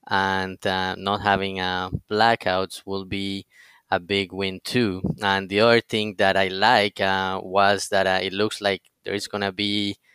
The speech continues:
like, a uniform schedule. Uh, the league will play on Wednesdays and Saturdays, with some exceptions for, uh, for, uh, linear T V games. But, uh, I think that's, that's also great. Uh, and, uh, it looks like there will, there will be, um,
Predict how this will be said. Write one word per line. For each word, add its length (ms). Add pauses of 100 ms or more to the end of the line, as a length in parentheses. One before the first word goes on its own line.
(300)
like, 220
a 80
uniform 720
schedule. 640
Uh, 180
the 140
league 240
will 140
play 340
on 240
Wednesdays 580
and 140
Saturdays, 580
with 140
some 220
exceptions 580
for, 260
uh, 220 (500)
for, 220
uh, 100
linear 380
T 180
V 160
games. 500
But, 160
uh, 240
I 240
think 280
that's, 360
that's 280
also 280
great. 460
Uh, 300 (420)
and, 300
uh, 200
it 140
looks 220
like 160
there 160
will, 280
there 240
will 180
be, 340
um, 460